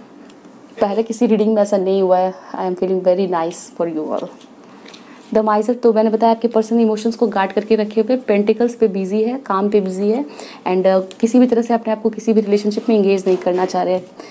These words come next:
and but he will definitely do that। He will be transforming his energy, he will transform and, uh, because of you, आपकी वजह से transform होंगे, ठीक है? And he will definitely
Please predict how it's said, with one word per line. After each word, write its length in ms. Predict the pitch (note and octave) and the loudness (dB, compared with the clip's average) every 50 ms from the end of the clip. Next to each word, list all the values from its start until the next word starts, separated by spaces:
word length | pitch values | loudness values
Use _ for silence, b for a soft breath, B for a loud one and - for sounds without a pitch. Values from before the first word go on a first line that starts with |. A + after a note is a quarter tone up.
| B B B B B - | B B B B B -2
and 180 | E3 E3+ F3+ F3 | -2 -2 2 2
but 240 | G3 F#3 F#3 - - - - _ _ - - | 2 0 0 -4 -12 -20 -20 _ _ -2 0
he 80 | G#3 | 2
will 140 | G3+ G#3 G#3 | 4 4 2
definitely 600 | G3+ F#3+ F#3+ G3 G3+ F#3+ F#3+ - G#3+ A3 A3+ A3 A3 B B B B B B B B B - - - - - F#3+ | 2 -2 -2 -2 -2 -2 -2 0 0 2 2 2 0 B B B B B B B B B -20 -18 -10 -6 -2 2
do 100 | G3+ G#3+ G#3 | 2 2 2
that। 280 | G#3+ G#3+ A3 A#3 - - - | 2 0 -2 -4 -10 -2 0
He 80 | G#3+ G#3 | 0 2
will 160 | G#3 G#3 F#3+ | 2 2 0
be 80 | G#3+ | -2
transforming 600 | G#3+ - F#3+ F3+ F#3 F3+ - G3 F#3+ F#3+ G#3 A3 G3+ | -2 -2 -4 -4 -4 -2 0 0 0 0 0 -2 -2
his 140 | G#3 G3 G#3 | -2 -2 0
energy, 400 | F#3+ F#3+ F#3+ F#3+ F#3 - G#3+ G3+ | -2 0 -2 -2 -4 -4 -6 -4
he 120 | G#3 G3 | -2 -2
will 160 | F#3+ F#3+ F#3+ - | -4 -4 -2 -2
transform 460 | F#3+ F#3 F#3 F#3 - G#3+ G#3 A3 B3+ B3 B B B B B B - | -2 -2 -2 -2 -2 -2 0 0 -2 -6 B B B B B B -6
and, 240 | E3 E3+ F3 E3+ F3 | -4 -4 -2 0 0
uh, 80 | E3+ F3 | 2 2
because 260 | G3 G3 - G#3+ G#3 A3 G#3+ | 2 2 2 2 2 0 -2
of 100 | G#3+ - | 0 2
you, 240 | A3 A3 F#3+ F3+ E3+ - - - - - - - | 2 2 2 2 -2 -8 -16 -20 -20 -10 -6 -4
आपकी 220 | G#3 - - A#3+ | -4 0 0 2
वजह 120 | G#3 G#3 G#3+ | 2 2 2
से 160 | G#3 G#3+ G#3 | 2 0 -2
transform 480 | G#3 G3 F#3 F#3 - - F#3+ F#3 F#3 | -2 -2 -4 -4 -2 -2 -2 -2 0
होंगे, 300 | F3+ F3+ F3 E3+ F3+ F#3 F3+ - | -2 -2 -2 -2 -4 -8 -8 -10
ठीक 180 | - G3 - C4+ | -12 -10 -10 -12
है? 80 | C#4+ - - - - - - - - - - - - - - - - - - - - - - - - - - - - - | -14 -14 -18 -20 -20 -20 -20 -20 -20 -20 -20 -20 -20 -20 -20 -20 -20 -20 -20 -20 -20 -20 -20 -20 -20 -20 -20 -18 -6 -4
And 100 | F#3+ F#3+ | -2 2
he 140 | G3+ G#3 G3+ | 4 4 4
will 120 | G#3+ G#3 | 4 2
definitely 400 | G#3 G3+ G#3 G#3 G3+ G#3 A3 A#3 | 0 0 2 0 0 2 2 0